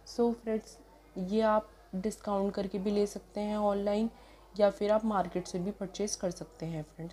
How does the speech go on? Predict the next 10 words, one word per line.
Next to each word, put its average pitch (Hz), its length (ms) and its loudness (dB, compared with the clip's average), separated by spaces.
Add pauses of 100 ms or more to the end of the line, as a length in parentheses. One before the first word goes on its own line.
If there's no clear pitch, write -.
किसी 202 260 -2
भी 214 220 -2 (720)
protein 208 500 0 (460)
store 180 360 -4
से, 160 340 -6
जहाँ 185 120 -2
पे 202 100 -4 (100)
protein 196 300 2
मिलते 170 320 0
हो 165 200 -2